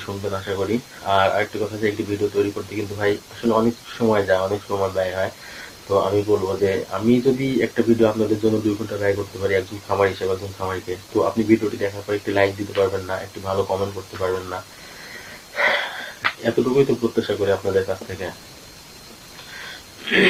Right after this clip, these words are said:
আর আমার আসলে মূল উদ্দেশ্য যে ভেটেরিনারি চিকিৎসাকে মানুষ যেন ভয় না পায়, আহ, যে যার খামারে, আহ, প্রাথমিক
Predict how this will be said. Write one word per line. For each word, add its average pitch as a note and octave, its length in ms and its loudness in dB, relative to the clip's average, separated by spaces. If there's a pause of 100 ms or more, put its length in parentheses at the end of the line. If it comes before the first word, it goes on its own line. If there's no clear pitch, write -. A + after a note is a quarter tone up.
(400)
আর G2 500 4
আমার A2 280 6
আসলে B2+ 240 2
মূল B2+ 300 8
উদ্দেশ্য A#2 480 4
যে G#2+ 140 8
ভেটেরিনারি G#2 480 4
চিকিৎসাকে A2 360 2
মানুষ G#2+ 300 4 (220)
যেন G#2+ 160 2
ভয় G#2 320 -2
না G2+ 100 4
পায়, G2 260 2 (640)
আহ, G2 400 2 (800)
যে A2 340 8
যার A2 180 10
খামারে, G#2+ 480 4 (220)
আহ, - 60 -4 (760)
প্রাথমিক G#2+ 360 0